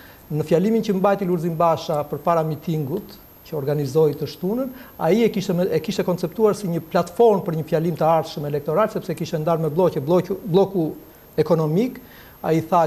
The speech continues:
që deklaroi që do të rriste pensione, do, do të rriste pensione, do të rriste pagat dhe një tjetër që do të, do t'ju mundsonte të gjithë, të gjithë të, të rinjve që kanë dëshirë të vazhdojnë një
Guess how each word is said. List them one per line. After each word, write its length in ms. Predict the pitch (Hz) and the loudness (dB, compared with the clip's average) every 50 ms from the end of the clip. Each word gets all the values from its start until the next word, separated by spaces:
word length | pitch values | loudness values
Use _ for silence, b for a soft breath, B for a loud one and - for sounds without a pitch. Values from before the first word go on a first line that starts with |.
| 151 | 0
që 160 | - - 160 147 135 | -2 -4 -4 -2 0
deklaroi 400 | 156 151 170 165 160 160 165 151 | -2 0 2 4 4 4 4 4
që 80 | - 143 | 2 0
do 100 | 147 147 | -2 -2
të 120 | - 156 | -2 -2
rriste 220 | 156 147 - - - | -4 -4 -4 -6 -2
pensione, 520 | - 151 139 143 - - 175 180 208 226 208 | -2 -2 -2 -4 -2 0 0 0 0 0 -2
do, 60 | 151 143 147 - - - - | -4 -4 -6 -8 -16 -20 -8
do 120 | - 147 143 | -8 -6 -6
të 80 | 165 | -6
rriste 160 | 151 147 - 127 | -8 -10 -8 -8
pensione, 240 | 147 147 185 185 143 | -8 -6 -6 -4 -4
do 60 | 165 | -4
të 80 | - 160 | -2 -2
rriste 220 | 160 156 - 160 - | -4 -2 -2 -4 -4
pagat 460 | - - 170 175 196 196 226 226 226 - B B B B B B B | 0 2 2 2 2 0 -4 -6 -6 -10 B B B B B B B
dhe 540 | B 151 127 156 185 185 185 180 180 175 170 | B -6 0 2 4 4 6 4 4 2 0
një 400 | 180 180 165 170 170 185 208 208 196 202 - | -2 -4 -4 -2 2 4 4 4 4 2 0
tjetër 320 | - 202 226 220 262 240 - | 2 2 2 2 2 -4 -4
që 160 | - - 185 170 139 | -2 -2 -2 0 0
do 120 | 143 170 165 | -2 -2 -2
të, 140 | - 175 165 160 160 - 170 156 | 0 0 0 0 0 -2 -4 -2
do 100 | 143 160 | -2 -2
t'ju 120 | 160 185 165 | 0 0 -2
mundsonte 380 | 175 170 - 214 202 208 190 | -2 -2 0 -2 0 0 -2
të 80 | 143 147 139 240 | -2 -2 -2 -2
gjithë, 260 | 240 240 - 226 - - 403 - - | -4 -2 0 -2 -2 -2 -4 -8 -8
të 80 | 180 147 | -4 -2
gjithë 180 | 202 233 233 - 196 | -2 -2 -2 0 0
të, 80 | 180 170 170 - | 0 0 0 0
të 80 | - 175 | 2 4
rinjve 280 | 180 202 190 170 160 160 160 | 4 4 2 2 0 -2 -2
që 80 | 165 | 0
kanë 160 | 190 180 175 170 | 0 0 0 0
dëshirë 220 | 170 - 185 147 | -2 -6 -4 0
të 40 | 170 165 | 0 0
vazhdojnë 260 | 147 165 175 165 160 | 2 0 -2 -2 -4
një 60 | 143 | -6